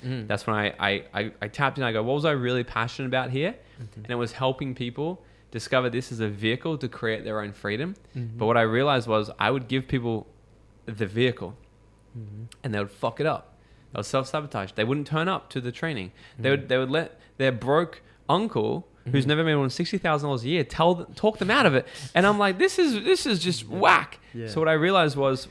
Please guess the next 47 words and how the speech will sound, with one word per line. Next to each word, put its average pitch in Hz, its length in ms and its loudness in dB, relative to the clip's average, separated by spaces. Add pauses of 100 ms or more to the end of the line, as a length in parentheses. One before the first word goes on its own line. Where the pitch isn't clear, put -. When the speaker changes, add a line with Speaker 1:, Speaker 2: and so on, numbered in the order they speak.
Speaker 2:
what 127 120 0
I 120 40 2
really 127 220 2
had 131 100 -2
a 120 40 -2
passion 120 360 -2
for 123 200 -2
was 117 200 -2
transforming 110 520 -6
people's 95 240 -8
minds. 123 640 -2
Speaker 1:
Mm-hmm. 120 200 -8
Speaker 2:
'Cause 123 100 -8
if 117 120 -2
I 135 60 2
could 139 100 -2
transform 123 380 -2
their 101 120 0
mind, 98 600 -2 (600)
then 110 340 2 (140)
their 104 260 -2
actions 120 400 -4
and 104 80 -8
behavior 120 400 -6
will 101 140 -4
follow 117 360 0
what 104 200 -4
they 107 120 -2
believe 107 600 -6 (180)
is 110 120 -6
Speaker 1:
Yeah. 101 60 -8
Speaker 2:
true 131 200 -2
about 110 220 -4
themselves. 95 520 -2
So 101 200 2 (260)
that's 120 200 0
what 135 60 0
I 127 40 2
got 117 40 2
really 113 120 0
passionate 113 420 -4
about. 113 240 2
And 101 200 -2 (480)
now 104 220 2
we're 117 100 2
building 113 320 2
the 110 180 -6